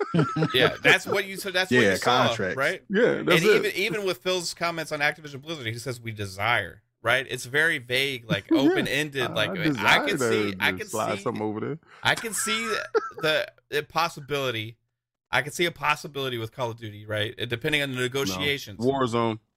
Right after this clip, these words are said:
Speaker 1: Negotiations.
Speaker 2: That's
Speaker 3: They
Speaker 2: it.
Speaker 1: Warzone's
Speaker 3: got
Speaker 1: for
Speaker 3: two,
Speaker 1: sure.
Speaker 3: they got, is, see, this is the thing. And we, we're gonna stop acting like we didn't see this horror movie already. All right, we're gonna stop <laughs> acting like, listen,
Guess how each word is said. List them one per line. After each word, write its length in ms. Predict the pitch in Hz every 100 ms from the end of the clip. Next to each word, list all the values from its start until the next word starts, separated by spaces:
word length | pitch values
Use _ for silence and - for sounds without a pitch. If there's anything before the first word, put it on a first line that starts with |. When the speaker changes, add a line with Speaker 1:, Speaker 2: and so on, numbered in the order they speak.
| _
Speaker 1:
Negotiations. 840 | 123 127 147 165 180 165 147 107 98
Speaker 2:
That's 200 | 98 139
Speaker 3:
They 60 |
Speaker 2:
it. 120 | -
Speaker 1:
Warzone's 120 | 202 -
Speaker 3:
got 120 | -
Speaker 1:
for 160 | 104
Speaker 3:
two, 60 | 101
Speaker 1:
sure. 200 | 240 -
Speaker 3:
they 80 | 202
got, 200 | 226 202
is, 400 | 160 185 196 180 - -
see, 220 | - 277
this 260 | 220 285 277
is 60 | 220
the 100 | 170
thing. 340 | 127 110 98 _ _ -
And 120 | 180
we, 80 | 285
we're 140 | 254
gonna 200 | 294 254
stop 340 | 170 - 190 156
acting 260 | 165 165
like 120 | 156 147
we 120 | 180
didn't 180 | 170 151
see 140 | 170
this 140 | 151
horror 320 | - 160 143 135
movie 320 | 139 127 123
already. 420 | 117 127 110 98 _ _ _ -
All 60 |
right, 100 | 151 160
we're 80 |
gonna 140 | 220 175
stop 320 | - 185 170
<laughs> 0 |
acting 280 | 160 147 151
like, 100 | 139
listen, 360 | 175 160 92